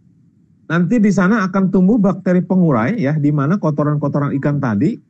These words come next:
itu akan diurai oleh bakteri. Nanti bakterinya berumah tangga di situ, beranak pinak di situ, ya. Kemudian ada batu zeolit namanya.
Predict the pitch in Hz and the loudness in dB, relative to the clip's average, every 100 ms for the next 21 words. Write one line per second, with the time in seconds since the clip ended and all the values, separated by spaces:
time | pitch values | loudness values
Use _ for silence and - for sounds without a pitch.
0 | - 135 170 160 165 147 139 143 123 135 | -8 -4 -4 -2 0 2 2 0 -2 -2
1 | 120 - 110 104 180 - _ _ - 139 | -4 -4 -4 -2 -2 -4 _ _ -6 -2
2 | 160 175 120 139 - 143 151 160 113 123 | 0 -2 -2 -4 -2 -2 0 -2 -2 0
3 | 143 139 143 127 127 143 139 127 131 214 | 0 0 -4 -4 -4 -2 -2 -2 -2 0
4 | 131 131 147 135 131 123 120 117 101 202 | -2 -2 -4 -4 -4 -4 -4 -4 -4 -4
5 | 147 120 - _ _ _ - 151 165 165 | -4 -4 -12 _ _ _ -4 0 2 2
6 | 190 156 170 175 165 147 170 135 160 170 | 0 0 0 2 2 2 0 2 2 2
7 | 226 214 185 127 143 | 0 0 0 0 -2